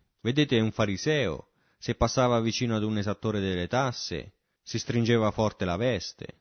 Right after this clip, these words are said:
se la teneva ben attaccata addosso, perché non voleva che in qualche modo sfiorasse un pubblicano, perché sarebbe diventato impuro. E se capitava doveva andare a casa, farsi un bagno, cambiarsi, lavarsi i vestiti, e non poteva entrare nella sinagoga per un giorno,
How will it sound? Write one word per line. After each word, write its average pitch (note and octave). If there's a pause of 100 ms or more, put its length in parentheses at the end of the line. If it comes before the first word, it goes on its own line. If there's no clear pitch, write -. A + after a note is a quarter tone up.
(260)
se -
la A2
teneva G#2+
ben G2
attaccata F2+
addosso, F#2+ (260)
perché A2
non A#2
voleva A#2+
che G#2+
in G#2
qualche G#2
modo G#2+
sfiorasse G2
un F#2
pubblicano, E2+ (380)
perché G2
sarebbe F2+
diventato D#2+
impuro. F2 (300)
E A2+
se B2
capitava A2+
doveva G2+
andare F#2
a D#2+
casa, G#2+
farsi -
un E2+
bagno, G2+ (260)
cambiarsi, G2+
lavarsi F#2+
i F#2
vestiti, F2+ (320)
e -
non G#2+
poteva G#2
entrare G#2
nella F#2+
sinagoga F2+
per D#2+
un D#2
giorno, G2+